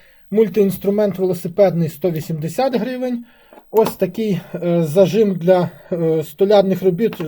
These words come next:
з правильним кутом. Можна виставляти угол, триста гривень. Дуже гарний тут саме той болт зажимний, б-, б-, бистрозажимний.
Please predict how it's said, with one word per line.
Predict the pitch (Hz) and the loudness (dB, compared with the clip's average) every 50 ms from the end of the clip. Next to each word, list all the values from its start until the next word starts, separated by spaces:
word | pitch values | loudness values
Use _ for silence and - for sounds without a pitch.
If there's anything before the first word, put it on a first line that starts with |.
| 160 160 160 | -8 -8 -8
з | 151 143 143 147 147 143 - _ _ - | -8 -10 -10 -10 -12 -12 -14 _ _ -4
правильним | - - 202 196 190 190 185 190 180 175 | 2 4 4 4 4 2 0 0 -2 -4
кутом. | 175 - 175 175 - 269 269 294 285 - _ _ _ | -4 -6 -8 0 2 2 2 2 -4 -12 _ _ _
Можна | - 196 196 170 196 208 | -4 -4 -4 -2 -2 -4
виставляти | 175 185 185 - 202 190 202 202 190 196 208 | -4 -6 -4 -4 0 2 2 2 2 0 -4
угол, | - 214 214 190 185 180 170 - | -2 -2 -2 0 0 0 -2 -2
триста | - 202 254 262 - - 262 | -2 -2 -2 -4 -2 -2 0
гривень. | 233 233 254 254 240 240 226 180 160 | 0 0 -2 -2 -2 -2 -2 -2 -2
Дуже | 180 170 165 180 175 | -2 -2 0 0 0
гарний | 165 185 185 165 170 170 170 | 0 0 -2 -2 -2 -2 -4
тут | 165 - 185 175 - - - - - - - - - _ - - - _ - - - 175 - - | -2 -4 -8 -8 -8 -18 -20 -20 -20 -20 -20 -20 -20 _ -20 -20 -20 _ -20 -16 -14 -14 -6 -4
саме | 190 180 175 175 175 | -2 -2 0 -2 0
той | 175 180 165 | 0 0 0
болт | 156 156 196 240 254 247 - _ _ _ - - - - - - - - - - - _ _ _ _ _ _ _ _ _ _ _ | 0 4 4 2 2 2 -4 _ _ _ -20 -20 -20 -20 -20 -20 -20 -20 -20 -20 -20 _ _ _ _ _ _ _ _ _ _ _
зажимний, | 185 170 - 196 175 165 196 202 208 214 214 208 214 196 180 - _ - - - _ _ _ _ | -8 -2 0 0 2 2 0 0 0 0 0 0 0 -2 -4 -8 _ -20 -20 -20 _ _ _ _
б-, | 180 175 175 160 175 214 | -12 -10 -6 -2 -2 -2
б-, | - 185 170 175 233 226 | -2 -2 0 2 2 2
бистрозажимний. | 226 214 180 226 226 - - 233 220 185 208 208 175 214 214 214 214 220 220 208 | 2 0 0 0 0 0 2 0 0 2 2 2 2 0 -2 0 0 0 -2 -2